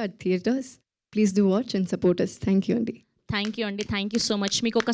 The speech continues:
Speaker 2: సింపుల్ క్వశ్చన్ ఉంది.
Speaker 1: Okay.
Speaker 2: So మీరు స్కిప్ చేయడానికి లేదు. So మీకు గన్ పాయింట్ షాట్ పెట్టి మీకు ఒక క్వశ్చన్ అడుగుతున్నాము. So నేను కొన్ని నేమ్స్ చెప్తాను.
Speaker 1: Hmm.
Speaker 2: వాళ్ళ నుంచి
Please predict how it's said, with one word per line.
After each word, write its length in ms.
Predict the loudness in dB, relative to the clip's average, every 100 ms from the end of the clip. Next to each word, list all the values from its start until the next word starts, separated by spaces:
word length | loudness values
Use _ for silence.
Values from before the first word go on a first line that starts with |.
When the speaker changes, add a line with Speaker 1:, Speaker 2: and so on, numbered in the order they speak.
| 2
Speaker 2:
సింపుల్ 320 | 2 2 0 0
క్వశ్చన్ 380 | 2 4 2 0
ఉంది. 220 | -4 -6 -6 -10
Speaker 1:
Okay. 160 | -10 -4
Speaker 2:
So 60 | 0
మీరు 140 | 2 0
స్కిప్ 260 | 0 -2 0 0
చేయడానికి 420 | 0 0 -4 -6
లేదు. 180 | -6 -4 -4 -2
So 100 | 2 2 2
మీకు 260 | -2 0 2 2 2 -6 0
గన్ 180 | 2 2 0
పాయింట్ 260 | 0 0 0
షాట్ 260 | 0 -2 0
పెట్టి 240 | -2 0 -2 -2
మీకు 140 | -2
ఒక 100 | -4 -4
క్వశ్చన్ 340 | -2 0 0 0
అడుగుతున్నాము. 720 | -2 -4 -4 -4 -6 -6 -6 -6 -10 -14 -2
So 40 | 0
నేను 140 | 2 2
కొన్ని 180 | 4 4 4
నేమ్స్ 280 | 6 4 4
చెప్తాను. 460 | 0 -2 -4 -2 -2 -2 -4 -8
Speaker 1:
Hmm. 140 | -6 2
Speaker 2:
వాళ్ళ 200 | 4 4 4
నుంచి 240 | 2 0